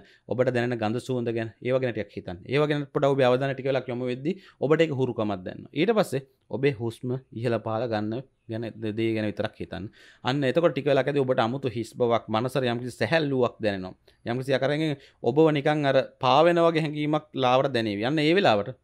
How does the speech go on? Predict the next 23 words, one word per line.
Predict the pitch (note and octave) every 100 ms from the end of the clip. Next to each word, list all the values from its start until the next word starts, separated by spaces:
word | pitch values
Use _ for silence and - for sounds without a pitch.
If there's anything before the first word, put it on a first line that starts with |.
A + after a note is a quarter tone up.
| _
ඔබ | A2+ A2
"සියලු | - - A2+
සත්ත්වයන් | A2 G#2 A2
දුක් | G#2 G2+
වෙත්වා, | G2+ - G2
නිරෝගී | G2 G2+ G2 G2
වෙත්වා, | F#2+ G2
සුවපත් | F#2 A2 G2+ -
වෙත්වා" | F#2 - G2+
කියලා | A#2 D#3+ _ _ _
දීර්ඝ | A#2+ D#3+ D#3+
වශයෙන් | B2+ C3
ඔබට | A#2 A2
හැකි | A#2 A2 C3
වෙලාවක් | A2+ G#2+ G#2 A2 _
මෛත්‍රී | A2 G#2 G2+ G#2+
භාවනාව | F#2+ F#2+ G2 F#2+
කරන්න. | F#2 F2 -
මෛත්‍රී | G#2 A#2 -
භාවනාව | C3+ B2+ B2
කිරීම | - B2+ A#2
අනතුරුව | G#2+ G3 D#3+ A2 C3 _ _ _ _ -
ඔබ | C#3+